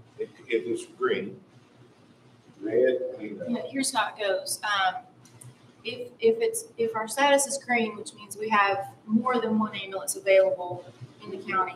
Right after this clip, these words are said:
Speaker 2: then we'll sort of wait as long as we need to. I mean, hopefully not more than thirty minutes or forty-five minutes, but we'll give them some time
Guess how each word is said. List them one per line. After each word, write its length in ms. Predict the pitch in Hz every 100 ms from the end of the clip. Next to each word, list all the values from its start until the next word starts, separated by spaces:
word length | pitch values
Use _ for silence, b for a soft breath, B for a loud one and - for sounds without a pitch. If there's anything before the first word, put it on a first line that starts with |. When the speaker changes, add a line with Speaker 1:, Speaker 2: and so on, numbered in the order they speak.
| - -
Speaker 2:
then 160 | 240
we'll 140 | 247 262
sort 260 | 262 320
of 100 | 285
wait 400 | 226 208 202 190 - - - - - _ -
as 140 | 226 233
long 200 | 247 240
as 100 | 226
we 80 | 226
need 200 | 220 -
to. 500 | 202 185 185 185 185
I 40 | 185
mean, 100 | 214
hopefully 380 | 233 233 214
not 260 | 208 - 196
more 120 | 196
than 140 | 190 -
thirty 280 | 190 190 190
minutes 300 | 185 - 180
or 40 | -
forty-five 540 | 185 - 180 175 -
minutes, 180 | - -
but 340 | 190 - - 220
we'll 120 | 226
give 140 | 269
them 120 | 233 220
some 120 | -
time 360 | 214 196 180